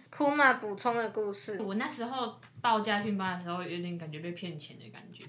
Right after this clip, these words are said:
Speaker 1: 为什么？
Speaker 2: 因为我是三个人一起报，然后他说有便宜，好像两三千块吧，然后总共是一万三。
Speaker 1: 嗯。
Speaker 2: 之后我回台南的时候，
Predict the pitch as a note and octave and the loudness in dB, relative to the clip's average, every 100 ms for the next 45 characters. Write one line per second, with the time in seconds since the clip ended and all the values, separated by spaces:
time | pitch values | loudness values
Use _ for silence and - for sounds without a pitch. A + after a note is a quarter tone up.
0 | - - C#4+ C#4+ B3 B3+ - - - - | -16 -2 -2 2 0 0 -4 -14 -20 -20
1 | - F#3 F#3 A#3+ A#3 - G#3 G#3+ F3 F#3 | -12 -8 -8 -8 -4 0 2 2 0 -2
2 | G3 E3 - D#3+ D#3 D#3+ F#3 G3 G3+ G#3+ | -4 -6 -4 -4 -4 -4 -4 -4 -2 -2
3 | F#3 E3 F3 E3 E3+ E3 E3 E3 F3+ D#3 | -2 -4 -8 -6 -4 -4 -6 -6 -4 -6
4 | D3+ D#3 E3 D#3+ E3 E3 D#3 - E3 F#3 | -8 -10 -8 -10 -10 -10 -10 -14 -10 -4
5 | G#3 A#3 F3 F3+ G3 G3 E3+ E3 E3 D#3+ | -2 -2 -2 -2 -4 -6 -8 -6 -6 -6
6 | - D3+ D#3 - - C#4+ D4+ F#3+ F#3 F#3 | -10 -10 -10 -14 -6 2 4 4 2 -2
7 | F#3+ G3 F3+ E3 E3+ E3+ F#3 D#3+ | 0 0 0 -4 -6 -6 -2 -2